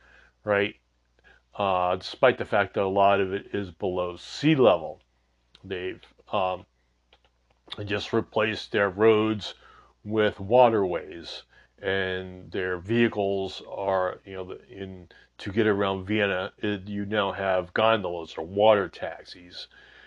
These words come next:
And there are other, uh, countries that have similar systems where basically the primary way of getting around is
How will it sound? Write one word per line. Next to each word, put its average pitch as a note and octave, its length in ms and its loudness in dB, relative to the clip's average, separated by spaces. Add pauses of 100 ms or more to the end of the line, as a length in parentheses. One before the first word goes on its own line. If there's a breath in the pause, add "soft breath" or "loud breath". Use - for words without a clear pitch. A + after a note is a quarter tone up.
(120)
And D3+ 200 4
there C3+ 120 8
are - 80 6
other, A2 520 6
uh, G2 140 4
countries G2 640 -6
that F#2+ 140 -2
have F2 160 -6
similar F2+ 460 -6
systems F#2 760 -12 (480 soft breath)
where F#2+ 540 0 (500)
basically G#2 400 0
the F#2 80 -4
primary G2+ 680 0
way F#2+ 340 -2
of F2+ 260 -6
getting A2 260 4
around F2+ 600 -2 (420 soft breath)
is G2+ 500 -2